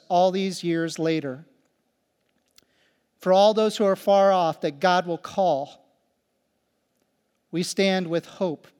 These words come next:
before God. It's been my prayer that your heart will be cut to the core and realize maybe for the first time this Jesus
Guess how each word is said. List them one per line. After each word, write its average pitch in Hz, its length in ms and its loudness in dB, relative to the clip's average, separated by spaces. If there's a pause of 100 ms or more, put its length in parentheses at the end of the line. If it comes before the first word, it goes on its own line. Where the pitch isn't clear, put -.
(120)
before 139 320 -12
God. 120 320 -12 (2500)
It's 175 120 -10
been 202 180 0
my 196 180 0
prayer 180 600 -2 (520)
that 170 140 -6
your 214 340 0
heart - 540 -12 (1200)
will 160 100 -8
be 165 120 -4
cut - 560 -4
to 170 100 -12
the 147 100 -10
core 139 440 -12 (1900)
and 190 180 0
realize 196 480 2
maybe 170 240 -4
for 165 160 -6
the 151 80 -8
first 165 340 -8
time 151 340 -8
this 147 220 -8
Jesus 151 720 -8